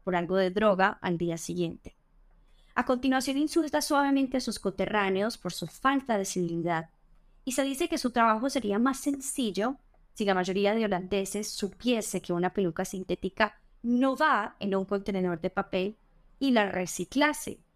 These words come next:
como es prescriptivo, en el contenedor de los plásticos. S.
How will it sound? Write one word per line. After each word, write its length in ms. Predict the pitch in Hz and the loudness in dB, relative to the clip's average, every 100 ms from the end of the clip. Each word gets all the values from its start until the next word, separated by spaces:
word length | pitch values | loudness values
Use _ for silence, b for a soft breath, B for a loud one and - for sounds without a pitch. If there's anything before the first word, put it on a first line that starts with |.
| _ _ - | _ _ -6
como 240 | - 185 | -2 -2
es 140 | 170 - | -4 -6
prescriptivo, 760 | - - 202 - - - - - _ _ _ - | -10 -8 -8 -6 -6 -6 -8 -16 _ _ _ 2
en 120 | 214 | 4
el 140 | 170 | 2
contenedor 680 | - 175 202 247 233 196 214 _ _ _ _ | -4 0 2 4 4 4 -2 _ _ _ _
de 140 | 220 | -2
los 180 | 208 - | -2 -2
plásticos. 720 | - - - - - - - - _ _ _ _ _ _ _ _ _ _ _ _ _ _ _ _ _ _ _ _ | -4 -6 -6 -14 -18 -20 -20 -20 _ _ _ _ _ _ _ _ _ _ _ _ _ _ _ _ _ _ _ _
S. 400 | 214 190 - 160 | 2 2 -4 -12